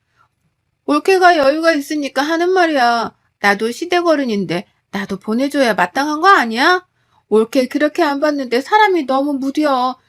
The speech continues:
융통성이 없다 이 말이야. 지난번에 저희도 모아둔 돈 보태서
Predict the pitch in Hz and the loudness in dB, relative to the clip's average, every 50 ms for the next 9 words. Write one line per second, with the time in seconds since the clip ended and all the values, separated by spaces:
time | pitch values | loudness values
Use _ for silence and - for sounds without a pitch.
0 | _ _ - - 220 220 220 214 254 269 - 254 226 196 185 190 220 240 _ _ | _ _ -8 -4 -4 -4 -2 -4 -6 -8 -6 -4 -4 -4 -2 -2 -4 -6 _ _
1 | - - 208 214 233 254 262 277 277 277 302 311 311 294 262 247 262 277 262 196 | -4 0 0 0 0 -2 -4 -4 -4 -4 -2 -2 0 0 0 0 0 0 -2 -2
2 | - - _ _ _ _ _ _ _ _ _ _ _ _ _ _ _ _ _ - | -4 -8 _ _ _ _ _ _ _ _ _ _ _ _ _ _ _ _ _ -20
3 | - - - 254 262 294 311 302 302 277 262 240 226 220 - 233 220 208 226 247 | -18 -12 -8 -4 -4 -2 -2 -2 -4 -4 -4 -4 -6 -8 -6 -6 -6 -4 -4 -6
4 | 247 - 208 190 185 190 214 247 254 - 208 202 202 - 220 220 202 - 196 - | -6 -8 -10 -8 -6 -4 -4 -4 -6 -6 -8 -10 -8 -8 -10 -10 -8 -10 -10 -8
5 | - 240 233 - 185 196 | -8 -8 -6 -6 -8 -10